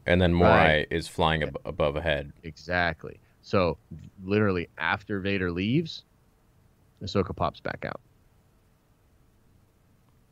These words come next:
Speaker 1: Hmm.
Speaker 2: And so she has to live for two years knowing all this stuff, but she can't do anything because if she affects the timeline, it's gonna cause all these problems. And then that event will never happen, you know what I mean?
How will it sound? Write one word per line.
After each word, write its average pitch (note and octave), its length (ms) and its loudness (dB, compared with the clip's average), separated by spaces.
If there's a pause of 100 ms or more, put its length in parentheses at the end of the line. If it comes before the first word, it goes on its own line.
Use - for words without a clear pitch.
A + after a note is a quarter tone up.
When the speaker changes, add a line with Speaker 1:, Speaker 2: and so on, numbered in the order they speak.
(140)
Speaker 1:
Hmm. G2 100 -2
Speaker 2:
And F2 100 -4
so G#2+ 100 4
she G2 160 2
has G#2 220 2
to G2+ 80 -6
live G2 300 2
for F2 120 -4
two A2+ 320 0
years G2 640 2 (420)
knowing G2 360 4
all G#2 300 -2
this G#2 180 2
stuff, F#2+ 380 0
but F2 180 -2
she - 160 -10
can't F#2+ 480 -2
do A2 220 6
anything - 540 -2
because G2 260 -2
if F2+ 80 -6
she - 140 0
affects F#2+ 320 -2
the F#2 80 -6
timeline, G#2+ 460 2
it's E2+ 140 -10
gonna F2 180 -2
cause F2+ 320 -2
all E2+ 100 -2
these E2 160 -4
problems. - 640 -4 (880)
And F#2+ 120 2
then F#2+ 100 4
that F2+ 180 2 (100)
event F#2 260 2
will F2 100 0
never E2+ 240 2
happen, D#2+ 480 -2 (200)
you F2+ 100 -2
know D#2+ 80 2
what D2+ 60 0
I D2+ 40 0
mean? D2+ 220 -2